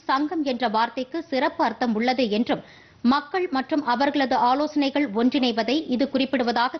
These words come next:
தெரிவித்தார். கிழக்கு பிராந்திய வளர்ச்சியில் ரஷ்ய அதிபரின் உணர்வுகளை பாராட்டுவதாக தெரிவித்த பிரதமர், இதற்கான கொள்கைகளை வகுப்பதற்காக இரண்டாயிரத்தி பத்தொன்பதாம் ஆண்டு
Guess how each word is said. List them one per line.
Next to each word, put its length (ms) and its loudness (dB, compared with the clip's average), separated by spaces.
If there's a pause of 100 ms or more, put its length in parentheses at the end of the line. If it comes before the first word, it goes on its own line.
தெரிவித்தார். 480 -4 (600)
கிழக்கு 360 0
பிராந்திய 460 0
வளர்ச்சியில் 460 0 (100)
ரஷ்ய 320 0
அதிபரின் 440 0
உணர்வுகளை 480 0 (120)
பாராட்டுவதாக 680 0 (100)
தெரிவித்த 300 -4 (100)
பிரதமர், 380 0 (380)
இதற்கான 500 0
கொள்கைகளை 460 0 (100)
வகுப்பதற்காக 760 -2 (120)
இரண்டாயிரத்தி 680 -2
பத்தொன்பதாம் 580 -2
ஆண்டு 220 0